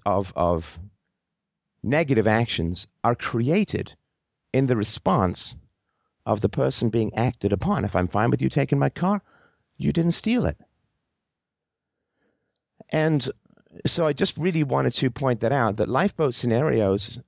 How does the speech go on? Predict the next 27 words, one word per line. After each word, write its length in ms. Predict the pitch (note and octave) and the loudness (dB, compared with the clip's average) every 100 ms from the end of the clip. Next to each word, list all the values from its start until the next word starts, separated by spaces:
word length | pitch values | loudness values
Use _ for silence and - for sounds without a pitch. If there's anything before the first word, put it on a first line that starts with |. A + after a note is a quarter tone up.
| _ | _
are 100 | A#2 | 0
usually, 500 | B2+ E3+ E3+ C3 A#2+ | 2 0 0 0 0
they 240 | A#2+ A#2+ E2 | 0 0 0
obviously 420 | B2+ A#2+ A2+ A2+ | 0 -2 0 0
involve 480 | G#2 F#2+ F#2 F2+ - - | 0 2 2 0 -6 -6
coercion, 580 | C3+ A2+ F#2+ F2 A2 B2+ | -2 2 2 0 -4 -4
in 100 | A2+ | 0
which 180 | G2+ - | 0 -2
case, 460 | - E2+ E2+ - - _ _ _ - | -2 0 0 -2 -4 _ _ _ -4
well, 120 | C3 | -2
they 80 | C#3 | 0
usually 340 | D#3+ E3+ C3 | 0 0 0
involve 320 | A#2 G#2+ G2+ - | 0 0 -2 0
coercion 460 | C#3+ C#3 C#3 A2+ - | 0 0 0 -4 -2
or 140 | B2 | 0
no 240 | A#2 A#2+ | 2 2
choice, 540 | A#2+ - F#2+ - - - _ _ _ _ _ _ _ _ - | 0 0 0 -2 -6 -8 _ _ _ _ _ _ _ _ -2
in 120 | A2+ | 0
which 180 | A2+ - | 0 0
case 400 | B2 F#2+ G2 - | 0 2 2 -2
there's 220 | A#2 A2 | -2 -2
no 160 | A#2+ A2 | 0 0
real 240 | G2+ F#2+ | 0 0
moral 280 | G2 F#2+ E2+ | 0 0 -2
category 680 | - A2+ G2 D#2 E2+ E2 - - _ _ _ - | -2 0 0 0 -4 -6 -14 -20 _ _ _ -4
to 140 | G#2+ | 0
be 340 | G2 F2 E2 | 2 2 0